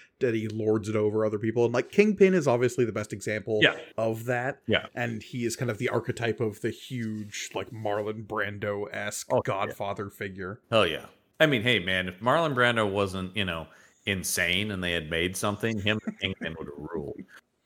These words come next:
Speaker 2: Um,
Speaker 1: Sure.
Speaker 2: but yeah.
Speaker 1: Uh, but, and the fact that we eventually got there with Jabba the Hutt seems obvious.
Speaker 2: Right.
Speaker 1: But in other comic books, like, the, the gangster motif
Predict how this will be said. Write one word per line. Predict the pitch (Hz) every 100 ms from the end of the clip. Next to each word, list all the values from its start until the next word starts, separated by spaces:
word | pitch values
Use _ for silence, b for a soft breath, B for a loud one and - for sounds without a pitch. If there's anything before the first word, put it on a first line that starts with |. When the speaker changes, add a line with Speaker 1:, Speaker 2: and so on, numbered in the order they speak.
| _
Speaker 2:
Um, | 117 98 90 85
Speaker 1:
Sure. | 80 - - _ _ _
Speaker 2:
but | 104 95
yeah. | 98 - - _ _ _ _ _ _ _ _ _ _ _ _ _ B B B B _
Speaker 1:
Uh, | 107 92 80 -
but, | 143 143 131 - _ _ -
and | 143
the | 143
fact | 170 170
that | 147
we | 131
eventually | 123 120 -
got | 110 110 87 -
there | 127 131
with | 131 120
Jabba | 123 120 120
the |
Hutt | 110 127 143 -
seems | - 127 107 92 -
obvious. | 98 123 127 175 214 -
Speaker 2:
Right. | 127 101 - 120
Speaker 1:
But | 135 117 -
in | 131 -
other | 147 143
comic | - 123 113 101
books, | 104 95 - 104
like, | 95 - b b
the, | 117 110 101 98 98 _ _ _ _ _ _ _
the | - 143
gangster | 113 123 113 113 - 135 104
motif | 104 110 107 - - 107 98 - -